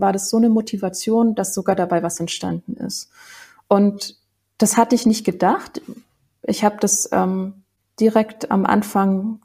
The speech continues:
also als ich Ada entbunden hab, gesehen, dass es das gibt und dachte mir, ja, okay, irgendwie auch lächerlich, so, pff, also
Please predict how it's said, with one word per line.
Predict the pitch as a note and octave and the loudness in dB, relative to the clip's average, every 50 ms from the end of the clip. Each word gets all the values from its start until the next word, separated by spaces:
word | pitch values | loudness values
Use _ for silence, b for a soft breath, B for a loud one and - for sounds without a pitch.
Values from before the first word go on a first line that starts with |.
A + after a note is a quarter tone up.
| _ - - | _ -14 -6
also | - F#3+ F#3+ F3+ G3 | -2 -2 0 2 2
als | F3+ F3 F3 - - | 0 0 0 -2 -4
ich | F#3+ F3+ - - | -6 -6 -2 -2
Ada | - F#3 F#3+ F#3 | 0 0 0 0
entbunden | F#3 F#3+ - G3+ G3+ G#3 - G3+ G3+ F#3+ | -2 -2 -2 -2 -2 -2 -2 -2 -2 -2
hab, | F#3 F#3 F#3 - b b b b b b _ _ _ _ _ _ | -2 -4 -6 -10 b b b b b b _ _ _ _ _ _
gesehen, | - - F#3+ - - F#3+ A#3 C#4+ D4+ | -2 0 0 4 6 6 6 6 4
dass | B3 F#3+ - | 2 0 -2
es | - - | -4 -6
das | - - - - - | -6 -6 -8 -6 -2
gibt | - A#3+ C#4 C#4 - | 0 0 0 0 -2
und | - F3 | -4 -4
dachte | F3 E3 - - F3 | -4 -6 -8 -8 -8
mir, | F3 - | -8 -6
ja, | F3+ E3 D#3 D#3 D3+ | -8 -8 -8 -8 -10
okay, | - - - - - - - - | -12 -14 -16 -12 -8 -8 -4 -2
irgendwie | - G2 - - G3 - E3+ D#3 | -2 -2 -2 -2 -4 -4 -4 -6
auch | - - | -2 -2
lächerlich, | F3+ F3 E3 - G3 F#3+ F3+ E3 D#3+ F3 - - | -2 -2 0 2 2 4 4 4 2 2 -2 -6
so, | - - - - - | -4 -4 -4 -4 -6
pff, | - - - - - B B B B B B B B B | -8 -14 -16 -16 -16 B B B B B B B B B
also | - D#3+ D#3 E3+ F3 E3+ E3+ | -6 -4 -2 0 -2 -2 -4